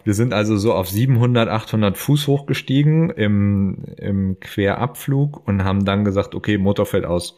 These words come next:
lass mal zurückgehen. Was bei uns ja auch durchaus vorgekommen ist. Also wenn ich an unsere, ähm, Delta Echo Oscar Foxtrot Foxtrot erinnere, ähm,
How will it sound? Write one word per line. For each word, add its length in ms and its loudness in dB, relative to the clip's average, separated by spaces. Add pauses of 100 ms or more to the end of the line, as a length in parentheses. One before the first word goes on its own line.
lass 180 -4
mal 320 -4
zurückgehen. 500 -10 (720)
Was 200 -2
bei 140 0
uns 440 -4 (1120)
ja 180 0
auch 100 0
durchaus 340 0
vorgekommen 460 -2
ist. 180 -16 (260)
Also 240 -2
wenn 120 2
ich 160 0
an 100 2
unsere, 840 2
ähm, 380 0 (520)
Delta 600 0
Echo 440 -4
Oscar 380 -6
Foxtrot 540 -8
Foxtrot 500 -6
erinnere, 680 0 (720)
ähm, 480 2